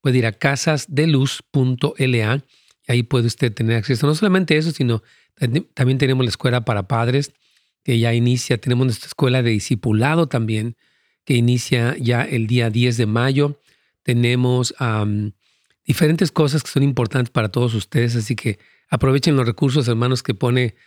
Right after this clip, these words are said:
Houses of Light a su disposición. Queremos servirles y sabemos que hay mucha necesidad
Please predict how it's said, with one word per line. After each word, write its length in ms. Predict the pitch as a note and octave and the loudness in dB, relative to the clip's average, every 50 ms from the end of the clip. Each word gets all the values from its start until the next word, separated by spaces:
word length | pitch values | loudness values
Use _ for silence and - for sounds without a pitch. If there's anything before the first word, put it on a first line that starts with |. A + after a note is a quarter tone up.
| _ _ _ _ | _ _ _ _
Houses 380 | - C#3+ B2+ A#2+ C#3+ B2+ G#2+ | -2 0 2 2 0 0 0
of 140 | C3 G#2+ G#2 | -2 -2 0
Light 260 | A#2 A2+ A#2 B2+ B2+ C#3 _ _ _ _ _ _ - | 0 0 0 -2 -2 -6 _ _ _ _ _ _ -6
a 60 | C3 | -4
su 120 | - B2+ | 0 0
disposición. 840 | A#2 A2+ G#2+ - - A#2 G2+ A2+ G#2 G2 A#2 A#2 A#2+ C3+ D3 - _ _ _ _ _ _ _ _ _ _ _ _ _ _ _ _ _ _ _ _ - | 2 0 0 0 -2 -2 0 0 0 0 0 2 2 0 -2 -4 _ _ _ _ _ _ _ _ _ _ _ _ _ _ _ _ _ _ _ _ -4
Queremos 360 | - D3+ C3 B2+ B2 B2+ A2+ | 0 2 2 4 2 2 0
servirles 680 | - - G2 G2 A2 B2+ C3+ B2+ C3+ C3 C3 A#2+ - _ _ _ _ _ _ _ _ _ _ - | 0 -2 -2 0 0 0 2 2 2 0 0 -2 -4 _ _ _ _ _ _ _ _ _ _ 0
y 340 | E3+ C#3 B2 B2+ B2+ A#2+ | 2 2 4 4 2 2
sabemos 280 | A2+ A#2+ A#2+ A#2 A#2+ A#2 | 2 2 2 0 0 0
que 100 | - C3+ | 0 0
hay 40 | B2 | 2
mucha 540 | A#2+ B2 C3+ D3+ F3 F#3 E3+ B2+ - C3 A#2+ | 2 2 2 2 2 2 2 0 -2 -2 -2
necesidad 720 | A2+ A2 G2 A#2+ A2 G2 A#2+ A2 G#2+ A2 A#2 B2+ A#2+ - | -2 -2 -2 -2 -2 -2 0 0 2 2 0 0 -2 -4